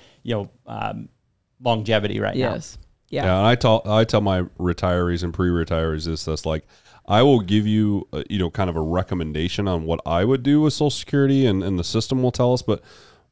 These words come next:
Speaker 3: whatever you, I mean, it's,
Speaker 2: It's
Speaker 3: it's
Speaker 2: up to you.
Speaker 3: ultimately, it's up to you. If you say, "I would, the day I retire, I wanna start collecting Social Security, and I'm gonna retire at sixty-two,"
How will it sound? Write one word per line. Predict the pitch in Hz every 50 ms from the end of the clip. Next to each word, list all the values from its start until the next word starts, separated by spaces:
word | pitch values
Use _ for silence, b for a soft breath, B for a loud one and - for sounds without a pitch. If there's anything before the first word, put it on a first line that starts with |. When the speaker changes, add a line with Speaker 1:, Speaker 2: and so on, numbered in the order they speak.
| _ _
Speaker 3:
whatever | - 240 202 117 92
you, | 87 85 98 - -
I | 113
mean, | 107 104 101 107
it's, | - -
Speaker 2:
It's | 165 -
Speaker 3:
it's | - -
Speaker 2:
up | 226 202
to | 185
you. | 185
Speaker 3:
ultimately, | 147 147 139 160 160 147 139 127
it's | 120 120
up | 131 120 -
to | - 117
you. | 110 123 135 101 76
If | 76 85 101
you | 113 135 170
say, | - - 165 147 139
"I | 131 123 123
would, | 107 98 98 98
the | 101 98
day | 92 104 110 117
I | 117
retire, | 117 113 104 98 - 104 104 104 104 101
I | 98
wanna | 98 98 95 -
start | - 98 92 -
collecting | - 98 98 95 - 101 98
Social | - - 95 92
Security, | - - - - 101 101 101 98 101 98 b b b b b b -
and | 90 85
I'm | 87 92 104
gonna | 101 98 98
retire | 98 90 - 98 101 101 98
at | 92 90
sixty-two," | - 101 95 - - 95 87 - 101 101 101 104 107